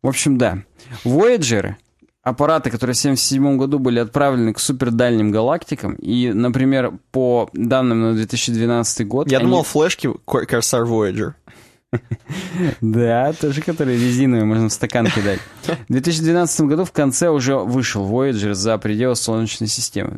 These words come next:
Speaker 1: Точнее, в две тысячи тринадцатом. Сбился у меня чуть этот. То есть за, получается, тридцать, за сорок лет, за сорок лет, ну, почти там, за тридцать с небольшим, все-таки улетела Солнечная система, и они, и они до сих пор собирают всякую хрень, и вот на них программы тоже,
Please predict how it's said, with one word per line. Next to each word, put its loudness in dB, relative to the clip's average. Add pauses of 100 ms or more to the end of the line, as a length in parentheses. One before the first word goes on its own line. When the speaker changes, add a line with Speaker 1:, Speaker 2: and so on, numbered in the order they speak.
(160)
Speaker 1:
Точнее, -2
в 2
две -2
тысячи -4
тринадцатом. -4 (960)
Сбился -4
у -2
меня -2
чуть -10
этот. -4 (420)
То -4
есть -6 (520)
за, 2
получается, 0 (200)
тридцать, 0
за -2
сорок 0
лет, 0
за -4
сорок -4
лет, -6 (280)
ну, -2
почти -6
там, -12 (360)
за -2
тридцать -6
с -4
небольшим, -2 (380)
все-таки 0
улетела 2
Солнечная -2
система, 0
и 2
они, 0
и -2
они 2
до -2
сих -4
пор 0
собирают 0
всякую -4
хрень, -2
и 0
вот 0
на 2
них 0
программы 0
тоже, 0